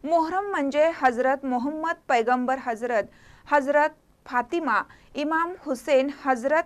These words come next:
इमाम हुसेन या पाच जणांचे पवित्र प्रतीक ताबूत उभे केले जातात. यावेळी सर्व जाती धर्मातील भक्त आपल्या पद्धतीनं सजावट करून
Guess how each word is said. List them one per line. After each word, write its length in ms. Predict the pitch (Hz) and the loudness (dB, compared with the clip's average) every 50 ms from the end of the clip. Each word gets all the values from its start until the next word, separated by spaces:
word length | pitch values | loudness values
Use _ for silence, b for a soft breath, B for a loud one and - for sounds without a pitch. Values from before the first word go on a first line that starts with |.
| - - | -2 -6
इमाम 340 | - 254 240 254 247 254 262 262 - | -4 -2 0 0 0 0 0 -4 -8
हुसेन 360 | 294 285 - 302 240 208 208 - b b b b b | -10 -8 -4 -4 -4 -4 -4 -10 b b b b b
या 260 | 254 262 311 330 359 381 _ - | 0 0 0 0 0 -4 _ 2
पाच 320 | 277 254 269 311 - - | 4 4 4 4 0 -4
जणांचे 540 | 285 302 294 269 262 262 254 254 - 277 285 | 0 2 2 2 2 0 -2 -4 -4 -6 -6
पवित्र 560 | 294 - - 269 220 226 254 254 - 277 285 | -4 -2 -2 -2 -2 -2 -4 -6 -4 -2 -2
प्रतीक 400 | 285 285 - 233 233 233 262 247 _ _ _ - - | -2 0 0 -2 0 -2 -8 -12 _ _ _ 0 4
ताबूत 440 | 247 214 208 196 247 226 208 - - _ - | 4 4 4 4 0 -2 -2 -4 -8 _ -4
उभे 240 | 180 214 254 269 262 | -2 -2 0 -2 0
केले 260 | 269 247 226 220 226 | 2 2 2 2 2
जातात. 400 | 226 233 220 214 - 226 214 208 - - _ b b b b b b b | 0 0 0 2 2 0 0 0 -2 -10 _ b b b b b b b
यावेळी 380 | 254 302 311 320 330 359 381 | 4 6 6 6 6 2 -4
सर्व 360 | 381 - - 339 294 294 311 370 370 | -4 0 0 2 2 4 2 2 4
जाती 240 | 381 359 359 370 359 | 2 2 2 0 0
धर्मातील 520 | 320 339 311 277 285 277 269 262 294 294 | 0 2 2 4 2 0 0 -2 -6 -8
भक्त 340 | 294 277 269 294 - - 269 233 220 226 226 B B B | -6 -8 -10 -8 -2 2 6 6 6 4 2 B B B
आपल्या 340 | B 269 311 302 - 330 370 | B 4 4 4 2 -2 -2
पद्धतीनं 680 | 381 - 285 254 208 294 294 285 - 320 302 285 254 285 | 0 2 0 0 0 -2 -4 -4 -4 -4 -2 0 0 -2
सजावट 540 | 285 - 320 285 220 302 311 320 339 339 - | 0 0 0 2 4 4 4 4 2 0 0
करून 320 | - 320 320 285 247 247 | 0 0 0 0 0 -4